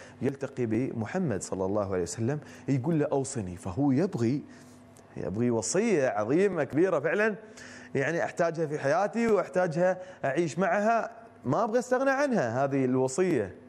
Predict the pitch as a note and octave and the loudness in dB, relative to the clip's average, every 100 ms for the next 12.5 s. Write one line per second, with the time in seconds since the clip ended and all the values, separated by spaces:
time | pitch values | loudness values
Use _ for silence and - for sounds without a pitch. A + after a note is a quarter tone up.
0 | - - C3 C#3 - A#2+ G#2 F#2+ - E2+ | -20 -6 -2 -2 -2 -2 0 -2 -6 -10
1 | - - - - - - - - C3 A#2+ | -14 -20 -20 -20 -20 -20 -16 -6 -4 -2
2 | A#2 F2 G#2+ A2+ C3 A#2 G2+ F#2 E3 D3+ | -2 -2 0 0 -2 -4 -8 -6 -6 -4
3 | - - - - - E3+ D#3 C3+ G2 - | -6 -10 -14 -18 -4 -2 -2 -4 -6 -12
4 | - - - - - - - - - B2 | -20 -20 -20 -20 -20 -20 -20 -14 -6 -2
5 | G#2+ G#2+ G2+ F#2+ E2+ E2 - - - - | -2 -2 -4 -6 -8 -12 -16 -20 -20 -20
6 | - - - - - - - - - - | -20 -20 -20 -20 -20 -20 -20 -20 -20 -20
7 | - - - - - B2+ A#2+ G2+ - - | -20 -20 -20 -20 -12 -8 -6 -8 -12 -18
8 | - - - - - G#2+ G#2 F#2+ G2+ C3 | -20 -20 -20 -20 -8 -4 -4 -4 -2 -2
9 | A#2+ - - - - - - - - - | -4 -12 -20 -20 -20 -20 -20 -20 -8 -2
10 | G2 A#2+ A#2+ G#2+ G#2 A2+ A#2+ A#2 A#2 G#2 | 0 0 0 -4 -2 -4 -2 -4 -4 -8
11 | - A#2 A2+ A#2 B2 G#2 A2+ A2 B2 A#2+ | -2 0 0 0 0 0 0 -2 -2 -2
12 | E2 A2 A2 A2+ | -2 -2 -2 -2